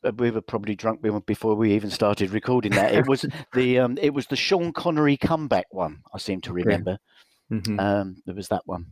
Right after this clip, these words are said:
Speaker 2: Yeah, we know all about Sean Connery up here, obviously.
Speaker 1: <laughs> Obviously, yes.
Speaker 2: He's one of our
Speaker 1: God
Speaker 2: heroes,
Speaker 1: rest him.
Speaker 2: but I know. Um, okay, so we're talking about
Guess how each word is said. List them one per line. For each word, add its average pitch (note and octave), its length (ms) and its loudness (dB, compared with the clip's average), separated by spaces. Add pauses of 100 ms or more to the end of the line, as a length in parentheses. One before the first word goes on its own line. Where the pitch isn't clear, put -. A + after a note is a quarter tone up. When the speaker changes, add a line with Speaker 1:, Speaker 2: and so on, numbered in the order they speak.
(480)
Speaker 2:
Yeah, G#2 220 -2
we A2+ 140 4
know A#2+ 160 6
all G#2+ 160 6
about F#2 220 0
Sean F#2 200 -2
Connery F2+ 380 -6
up - 120 -14
here, E2+ 180 -6
obviously. F2+ 360 -6 (240)
Speaker 1:
<laughs> - 200 2
Obviously, C3 520 0
yes. - 260 -10
Speaker 2:
He's G#2+ 140 -6
one A2 160 6
of G2 140 0
our G2+ 80 4
Speaker 1:
God A#2 80 4
Speaker 2:
heroes, G2+ 60 0 (200)
Speaker 1:
rest - 40 -6
him. F#2 80 -4
Speaker 2:
but G2 120 0 (500)
I A#2+ 140 4
know. A#2 240 4 (420)
Um, A#2+ 560 8
okay, D3+ 280 8
so C3+ 400 12 (580)
we're D3+ 260 8
talking D3+ 300 4
about A#2+ 540 6